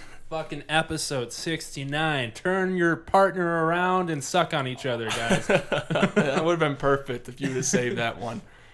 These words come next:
Speaker 2: I
Speaker 1: Need
Speaker 2: know.
Speaker 1: to, uh, see if we can find you some beers with some correlating numbers moving forward.
Speaker 2: I know. Well, there was another one I did called, like, four hundred Divine Rabbits, but I'm not waiting till four hundred to do that.
Speaker 1: Yeah, four hundred. Wow, that would be, uh,
Speaker 2: That'd
Speaker 1: at
Speaker 2: be, like,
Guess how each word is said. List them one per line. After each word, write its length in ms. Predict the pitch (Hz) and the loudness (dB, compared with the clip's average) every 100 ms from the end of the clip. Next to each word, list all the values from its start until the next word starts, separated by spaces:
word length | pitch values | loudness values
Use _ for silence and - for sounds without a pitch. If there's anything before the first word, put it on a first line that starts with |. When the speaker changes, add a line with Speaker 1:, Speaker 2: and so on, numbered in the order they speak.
| - - - | -20 -20 -6
Speaker 2:
I 60 | 127 | -2
Speaker 1:
Need 40 | 117 | 0
Speaker 2:
know. 40 | |
Speaker 1:
to, 160 | 156 143 | 4 6
uh, 280 | 127 113 120 - | 6 4 0 -10
see 220 | - - 160 | -4 2 4
if 80 | |
we 100 | 147 | 2
can 180 | 147 143 | 0 -2
find 300 | 131 139 135 | 4 4 6
you 80 | 131 | 2
some 200 | 127 120 | -2 -2
beers 380 | 127 127 123 123 | 2 4 2 -2
with 100 | 120 | -4
some 300 | - 117 117 | -2 -2 -4
correlating 600 | - 151 139 131 120 120 | -4 0 2 4 2 2
numbers 400 | 127 127 120 113 | 2 2 0 0
moving 240 | 113 113 | -4 -6
forward. 420 | 117 117 117 117 - - | -6 -6 -4 -6 -8 -6
Speaker 2:
I 100 | 135 | -4
know. 160 | 139 131 | -2 0
Well, 280 | 131 135 123 | 0 -2 -2
there 160 | 147 | 0
was 200 | 170 170 | 0 0
another 440 | 160 147 151 139 151 | -4 -8 -4 -4 -2
one 120 | 156 | -2
I 40 | 151 | 0
did 200 | 160 160 | -2 0
called, 220 | 135 123 | -2 0
like, 180 | 110 - | -4 -6
four 300 | - 123 123 | -2 0 0
hundred 280 | 131 127 | -2 -6
Divine 360 | 123 113 120 117 | -6 -6 -6 -4
Rabbits, 400 | 113 123 127 - | -4 -4 -6 -8
but 160 | - 110 | -6 -4
I'm 80 | |
not 180 | 139 110 | -4 -4
waiting 240 | 104 98 98 | -6 -8 -10
till 160 | 104 | -14
four 240 | 95 107 98 | -10 -10 -10
hundred 300 | 101 101 - | -10 -12 -16
to 100 | - | -16
do 140 | 104 | -12
that. 380 | 101 101 95 - | -8 -8 -10 -14
Speaker 1:
Yeah, 220 | - 120 120 | -10 -10 -10
four 320 | - 131 139 | -8 -4 -4
hundred. 400 | 127 123 113 - | -4 -6 -8 -10
Wow, 300 | 135 127 - | -8 -6 -6
that 120 | 127 | -6
would 100 | 123 | -6
be, 180 | 127 131 | -4 -4
uh, 160 | 120 120 | -4 -6
Speaker 2:
That'd 120 | 120 | -6
Speaker 1:
at 60 | |
Speaker 2:
be, 60 | |
like, 20 | 123 | -2